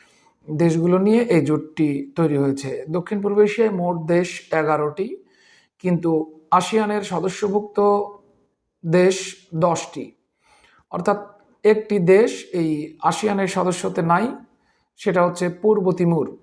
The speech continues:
পূর্ব তিমুর বাদে অন্য যে দশটি দেশ, অর্থাৎ এমটিভিতে ফিল্ম দেখলে বিসিএস, এই যে দেশগুলো রয়েছে,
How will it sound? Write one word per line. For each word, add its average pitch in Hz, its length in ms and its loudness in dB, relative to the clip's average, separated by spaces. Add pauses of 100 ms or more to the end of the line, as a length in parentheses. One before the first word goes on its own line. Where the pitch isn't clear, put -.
(280)
পূর্ব 208 260 0
তিমুর 208 340 0
বাদে 180 440 2
অন্য 175 440 -4
যে 170 160 0
দশটি 170 380 -4
দেশ, 180 440 -4 (560)
অর্থাৎ 165 500 -4
এমটিভিতে 190 920 2
ফিল্ম 196 580 0
দেখলে 190 440 2
বিসিএস, 185 800 0 (140)
এই 185 140 -2
যে 180 220 6
দেশগুলো 170 520 0
রয়েছে, 196 360 0